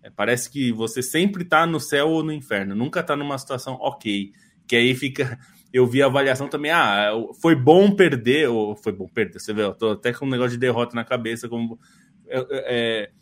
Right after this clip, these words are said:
foi bom ganhar jogando mal ou não jogando bem o suficiente, que é o que, porque coloca o Brasil no lugar,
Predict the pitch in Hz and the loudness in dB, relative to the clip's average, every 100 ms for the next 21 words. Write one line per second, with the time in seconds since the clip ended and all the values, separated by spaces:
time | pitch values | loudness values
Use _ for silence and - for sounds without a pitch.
0 | _ - 175 131 160 214 214 165 143 135 | _ 4 6 8 6 6 6 4 2 4
1 | 160 160 127 123 120 139 120 104 104 131 | 6 6 4 0 2 2 2 0 0 2
2 | 147 113 107 110 117 131 127 117 117 101 | 2 2 0 -2 0 0 0 0 -2 -2
3 | 107 127 123 107 95 92 92 98 - 107 | -2 0 -2 -4 -10 -16 -20 -20 -20 -18
4 | - 113 123 151 131 - 95 _ _ _ | -12 -6 -4 -6 -10 -18 -20 _ _ _
5 | - 98 95 101 98 _ _ _ _ _ | -16 -14 -12 -12 -14 _ _ _ _ _
6 | 135 120 143 143 156 160 180 165 151 156 | -6 -4 0 6 8 8 6 6 6 6
7 | 165 175 160 131 123 131 110 98 | 4 4 4 6 6 6 2 -4